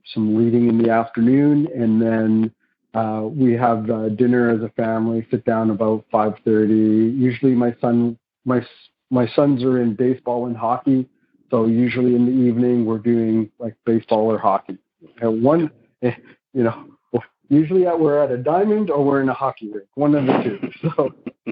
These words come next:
that's, and that's, and usually on the weekends, that's what it is.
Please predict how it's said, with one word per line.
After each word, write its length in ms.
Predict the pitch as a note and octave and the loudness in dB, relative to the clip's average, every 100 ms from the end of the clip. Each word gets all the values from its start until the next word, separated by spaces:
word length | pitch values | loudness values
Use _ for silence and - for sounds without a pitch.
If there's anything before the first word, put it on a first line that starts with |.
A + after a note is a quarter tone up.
| - - - - | -14 -20 -20 -6
that's, 240 | B2+ A#2+ A2+ _ _ _ - | -4 -4 -8 _ _ _ 0
and 120 | C#3 | 2
that's, 200 | D#3+ D#3+ - | 2 0 -4
and 220 | D#3 C#3 D3 | -2 2 2
usually 360 | F3 D3+ D3+ | 2 0 0
on 140 | C#3 C3 | 0 0
the 80 | |
weekends, 560 | B2 B2+ A#2+ B2 A#2+ A2+ A#2+ | 2 0 -2 -2 -2 -2 -4
that's 200 | A#2+ - | -8 -4
what 180 | A#2 A2+ | -2 -2
it 140 | G#2+ | 0
is. 160 | A2+ | 0